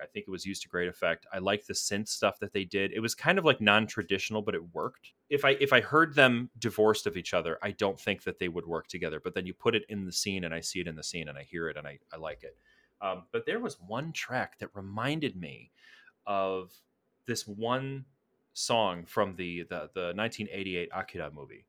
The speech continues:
or Akira, Akira, whatever you, however you pronounce it. Still never really sure on that, but, um, it's this, like,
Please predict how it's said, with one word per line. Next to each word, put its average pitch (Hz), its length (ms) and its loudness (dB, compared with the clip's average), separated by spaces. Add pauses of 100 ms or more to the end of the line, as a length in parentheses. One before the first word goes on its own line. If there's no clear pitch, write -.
(520)
or 98 100 2
Akira, 85 480 -4
Akira, 73 360 -8
whatever 82 260 -8
you, 80 160 -10
however 90 180 -14
you 82 60 -16
pronounce 78 320 -20
it. - 100 -20 (560)
Still 113 180 2
never 82 140 0
really 76 200 -6
sure 85 180 0
on 85 100 -2
that, 78 220 -8
but, 113 160 4 (120)
um, 120 480 6
it's 139 220 -2
this, 143 300 0
like, 127 320 4